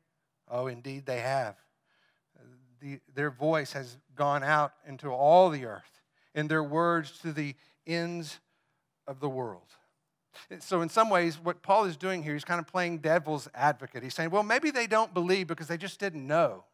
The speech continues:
right? And if they didn't know, then maybe God's the one to blame." And Paul says, "Oh, no, that's not true at all." And then he quotes from Psalm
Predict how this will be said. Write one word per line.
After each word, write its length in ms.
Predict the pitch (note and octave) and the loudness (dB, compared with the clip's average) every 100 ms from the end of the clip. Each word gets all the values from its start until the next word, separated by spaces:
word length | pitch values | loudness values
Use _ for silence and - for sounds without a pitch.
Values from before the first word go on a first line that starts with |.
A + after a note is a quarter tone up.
| C3 | -10
right? 340 | C3 C#3+ E3+ _ _ - | -6 -4 -6 _ _ -4
And 100 | F#3 | -2
if 80 | |
they 140 | F#3+ G#3 | 0 0
didn't 320 | B3+ D4 G3 | 0 -2 0
know, 280 | F#3+ A3+ F#3 | 6 6 6
then 200 | E3+ D#3 | 2 -4
maybe 360 | F#3 A3 G#3+ D#3+ | -4 -6 -12 -14
God's 340 | D3+ F3+ A#3+ - | -8 -6 -6 -8
the 80 | D3+ | -12
one 240 | A#2+ A#2+ | -10 -12
to 60 | G#2+ | -14
blame." 360 | G#2 G#2+ F2+ _ _ _ _ _ _ _ _ _ _ | -18 -18 -18 _ _ _ _ _ _ _ _ _ _
And 100 | A#2 | _
Paul 140 | B2 B2 | -14 -14
says, 180 | A#2+ C3+ | -10 -2
"Oh, 200 | C3+ A#2+ | -2 -2
no, 200 | A#2+ A#2+ - - _ _ _ _ _ _ _ | -8 -12 -16 -20 _ _ _ _ _ _ _
that's 380 | C#3+ C#3+ - - D#3 | 0 0 -4 -16 -6
not 240 | C#3+ B2 | -4 -4
true 320 | - D3+ C#3 | -6 -4 -4
at 80 | A#2 | -2
all." 400 | C3 C#3+ A2 F#2 _ _ _ - E3+ | 2 2 0 -8 _ _ _ -20 -12
And 160 | F#3+ | -4
then 100 | A#3+ | 0
he 120 | E4 E4 | 0 0
quotes 560 | - G3 G#3 - - _ | 4 4 4 -2 -16 _
from 200 | F#3+ F3 | -6 -6
Psalm 640 | - F#3 F3+ F#3 F#3 E3+ | -6 -2 0 2 0 -6